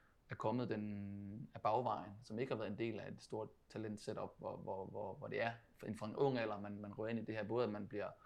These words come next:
ophøjet til noget stort og noget, noget spændende, øh, men også sådan, altså rent praktisk får flere ting gjort, gjort selv, og der, der er nogen, der kommer af,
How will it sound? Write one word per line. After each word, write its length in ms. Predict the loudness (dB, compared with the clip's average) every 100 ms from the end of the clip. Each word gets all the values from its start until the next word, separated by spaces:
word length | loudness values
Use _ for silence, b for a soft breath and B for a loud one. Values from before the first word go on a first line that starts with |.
| B B
ophøjet 420 | 0 2 2 2 -2
til 80 |
noget 180 | -8 -10
stort 300 | 0 0 0
og 140 | -4 -8
noget, 460 | -8 -8 -8 -8 -10
noget 220 | -12 -12
spændende, 400 | -4 0 0 -4 -8
øh, 400 | -12 -8 -4 -4 -6 B B B B
men 100 | 2
også 520 | 2 2 -4 -8 -8 -12 -14 -14 -10
sådan, 560 | -4 -4 -4 -4 -6 -6
altså 180 | -8 -10 -14 -8
rent 320 | -6 -6 -10 -2
praktisk 420 | -2 0 -8 -10 b b -8
får 160 | -6
flere 200 | -2 -2
ting 180 | -4 -6
gjort, 180 | -4 -6 -8 -8
gjort 160 | -8
selv, 240 | -4 -6 -6
og 60 |
der, 320 | -6 -4 -4 -4 -4
der 60 |
er 220 | -2 -2
nogen, 240 | -4 -4 -6
der 60 |
kommer 300 | -4 -4 -4 -4
af, 180 | -8